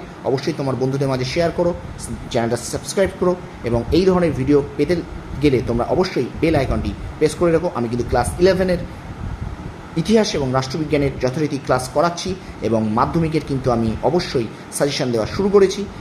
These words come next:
এবং খুব শীঘ্রই ক্লাস নাইনেরও আমি ফাইনাল অর্থাৎ থার্ড সেমিস্টার,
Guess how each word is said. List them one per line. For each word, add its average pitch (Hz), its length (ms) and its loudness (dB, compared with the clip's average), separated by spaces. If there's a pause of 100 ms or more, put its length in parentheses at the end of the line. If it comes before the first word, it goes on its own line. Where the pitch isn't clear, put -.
(140)
এবং 120 260 2 (340)
খুব 214 120 4
শীঘ্রই 160 300 -2
ক্লাস 123 280 0 (120)
নাইনেরও 147 500 4
আমি 120 140 0 (120)
ফাইনাল 180 300 2
অর্থাৎ 127 260 0
থার্ড 220 160 2 (100)
সেমিস্টার, 127 420 2